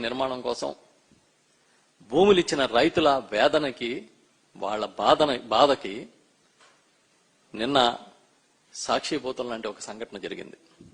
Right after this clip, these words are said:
ఇంతకుముందు మొదటి విడత భూములు ఇచ్చిన రైతుల్లో కనీసం వారికి కూడా న్యాయం చేయకుండా, వాళ్ళకి ఇవ్వాల్సిన రిటర్నబుల్ ప్లాట్స్ అన్ని వాటిని తీసుకుని వాగుల్లోనూ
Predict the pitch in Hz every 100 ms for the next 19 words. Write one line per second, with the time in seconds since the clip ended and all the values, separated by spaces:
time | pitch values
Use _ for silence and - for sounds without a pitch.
0 | _ _ _ - _ _ _ _ _ _
1 | _ _ _ - 170 190 196 214 180 160
2 | 190 196 190 185 180 160 - - 120 147
3 | 175 170 165 156 135 143 143 123 - -
4 | _ _ _ _ _ _ _ _ _ _
5 | _ _ _ _ - 135 208 220 214 143
6 | 156 185 185 185 151 147 165 143 139 131
7 | 127 135 - - - - - _ _ _
8 | _ _ _ _ - 87 131 185 - 165
9 | 196 190 190 160 127 175 180 170 160 -
10 | 127 160 - 143 151 139 123 - _ _
11 | _ _ _ _ _ _ - 120 135 139
12 | 156 170 - 165 160 139 - - _ _
13 | - 92 98 156 170 160 147 143